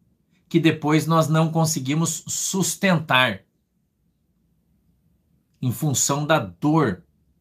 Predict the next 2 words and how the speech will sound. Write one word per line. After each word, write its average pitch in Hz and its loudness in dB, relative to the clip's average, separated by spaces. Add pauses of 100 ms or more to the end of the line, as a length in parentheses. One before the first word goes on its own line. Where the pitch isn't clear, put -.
(1160)
da 107 -10
tristeza, 120 0